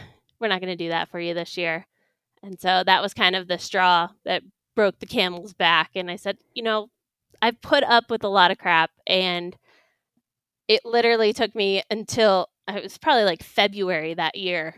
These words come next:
You know, I'm trying to think of, "What am I gonna do? Am I gonna switch sponsors? No, it's too late.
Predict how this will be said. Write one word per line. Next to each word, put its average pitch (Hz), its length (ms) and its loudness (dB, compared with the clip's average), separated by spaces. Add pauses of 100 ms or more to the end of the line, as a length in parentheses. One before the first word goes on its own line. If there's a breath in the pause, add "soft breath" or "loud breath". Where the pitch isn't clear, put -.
(160)
You 185 140 -8
know, 156 100 -6
I'm 175 100 -12
trying 202 460 2
to 190 60 -4
think 202 280 -2
of, 175 240 -2
"What 240 160 4
am 233 80 -2
I 202 80 2
gonna 180 220 -4
do? 180 300 -4
Am 165 140 -6
I 156 80 -16
gonna 175 220 -10
switch 208 280 -10
sponsors? 185 960 -6
No, 214 240 -2
it's 208 180 -6
too - 160 -12
late. 196 560 0